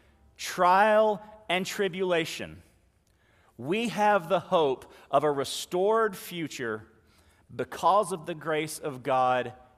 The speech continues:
and his promises. Through judgment and discipline, trial and tribulation, we have the hope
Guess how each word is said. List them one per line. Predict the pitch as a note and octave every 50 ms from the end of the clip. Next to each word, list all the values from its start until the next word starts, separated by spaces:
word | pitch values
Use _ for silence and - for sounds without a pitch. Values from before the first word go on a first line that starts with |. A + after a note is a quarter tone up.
| _ _ _
and | B2+ C3 B2+ G#2
his | A#2+ A2 -
promises. | - - - A#2 G#2 G2 F#2 F2+ - - C2 - - - - _ _ _ _ _ _
Through | - D#3 D#3 D3+
judgment | B2+ C#3+ E3+ F#3+ F#3+ F#3+ A3 A#3
and | A#3+ A#3+ F#3+
discipline, | F#3 F3 - - E3 - E3+ E3 E3+
trial | - - F#3 F3 E3+ F#3+ G3+ G3
and | G#3+ G3+
tribulation, | - - G3+ F3+ G3 F#3 D3+ C3 B2+ B2 - C#3 B2+ B2+
we | C3 C3+
have | A#2 D3 D#3 D#3+ C#3
the | C#3 B2 B2+
hope | C3 D#3 F3 F#3+ F#3 -